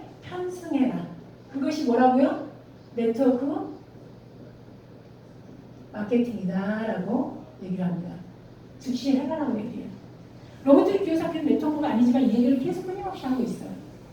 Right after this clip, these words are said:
그래서 우리는 네트워크 시스템 안에서 나라는 사람이,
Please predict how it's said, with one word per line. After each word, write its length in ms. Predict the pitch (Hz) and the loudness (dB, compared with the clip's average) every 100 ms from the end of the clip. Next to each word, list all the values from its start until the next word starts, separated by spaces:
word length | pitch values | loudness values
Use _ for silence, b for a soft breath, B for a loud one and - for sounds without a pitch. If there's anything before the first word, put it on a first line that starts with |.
| - - - - - - - - B B B 285 | -20 -20 -18 -18 -20 -20 -20 -20 B B B 0
그래서 640 | 320 330 320 - - - - | 2 6 6 4 0 -6 -2
우리는 600 | 262 339 339 320 320 165 - - | 4 6 6 4 2 2 -4 2
네트워크 680 | 262 - - 359 370 359 339 | 6 6 6 2 2 0 -2
시스템 440 | 415 427 427 359 | 0 0 2 2
안에서 600 | 240 233 247 277 247 - - - | 4 4 6 6 4 2 -4 -4
나라는 560 | 262 285 339 359 381 370 | 6 8 10 6 0 -2
사람이, 800 | 320 311 285 302 311 370 392 | -2 2 4 4 2 -2 -6